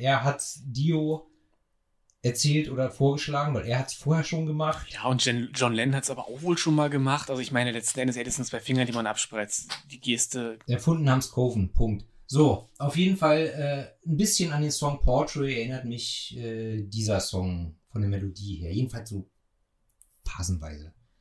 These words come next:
Speaker 1: Der Song startet langsam, nach zwei Minuten wird das Tempo nach und nach gesteigert. Nach zweieinhalb Minuten, äh, wird's dann,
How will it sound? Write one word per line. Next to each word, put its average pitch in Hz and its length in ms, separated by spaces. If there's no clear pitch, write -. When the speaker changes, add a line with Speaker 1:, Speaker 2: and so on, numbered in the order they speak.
Speaker 1:
Der 101 80
Song 127 200
startet 147 360
langsam, 127 400
nach 117 120
zwei 117 300
Minuten 131 800
wird 127 100
das 123 160
Tempo 135 280
nach 135 320
und 135 160
nach 143 420
gesteigert. 180 640
Nach 131 140
zweieinhalb 147 340
Minuten, 156 500
äh, 131 540
wird's 147 240
dann, 143 360